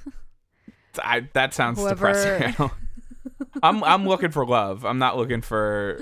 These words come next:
Speaker 2: for lust, okay?
Speaker 1: I
Speaker 2: I'm trying to get dual citizenship out of this. That's what I'm working
Speaker 1: Oh,
Speaker 2: on.
Speaker 1: that's a good call. I'll do that too.
Speaker 2: Yeah,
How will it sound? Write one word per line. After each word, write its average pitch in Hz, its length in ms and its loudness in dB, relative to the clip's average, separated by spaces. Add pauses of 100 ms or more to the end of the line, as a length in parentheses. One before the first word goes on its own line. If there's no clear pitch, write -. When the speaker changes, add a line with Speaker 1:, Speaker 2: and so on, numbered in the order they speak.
Speaker 2:
for 113 120 -4
lust, 104 420 -2
okay? 104 560 -4 (460)
Speaker 1:
I 185 840 -6 (360)
Speaker 2:
I'm 123 80 -2
trying 196 180 4
to 196 60 0
get 160 100 2
dual 127 160 0
citizenship 110 600 -6
out 85 120 -8
of 69 80 -12
this. 69 380 -12
That's - 180 -16
what 82 80 -10
I'm 76 120 -12
working 76 240 -8
Speaker 1:
Oh, 285 80 2
Speaker 2:
on. 302 60 2
Speaker 1:
that's 302 120 -4
a 349 40 -6
good 285 160 -8
call. 175 280 -2
I'll 175 140 -4
do 233 140 -12
that 202 180 -8
too. 165 420 -10
Speaker 2:
Yeah, 104 140 -14